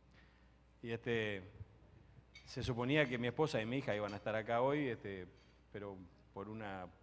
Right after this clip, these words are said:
inclemencia del tiempo no pudieron llegar en el vuelo. Este, está por ahí Pablo, uno de mis hijos, que está en, acá, en representación de la familia. Este, muchas gracias a, tengo que agradecer a mi familia por todo el apoyo de todos estos años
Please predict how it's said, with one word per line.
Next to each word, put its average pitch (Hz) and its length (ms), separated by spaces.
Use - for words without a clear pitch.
inclemencia 107 580
del 95 140
tiempo 107 480
no 104 100
pudieron 104 320
llegar 107 320
en 92 180
el 92 80
vuelo. 120 320
Este, 104 220
está 107 220
por 98 140
ahí 104 140
Pablo, 104 480
uno 104 160
de 98 60
mis 101 200
hijos, 127 240
que 95 60
está 101 280
en, 95 120
acá, 110 200
en 104 80
representación 110 640
de 110 80
la 101 80
familia. 123 480
Este, 107 380
muchas 117 240
gracias 117 400
a, 90 220
tengo 123 140
que 113 60
agradecer 101 320
a 104 60
mi 101 60
familia 110 500
por 98 160
todo 104 140
el 98 60
apoyo 104 340
de 92 80
todos 98 200
estos 101 240
años 120 380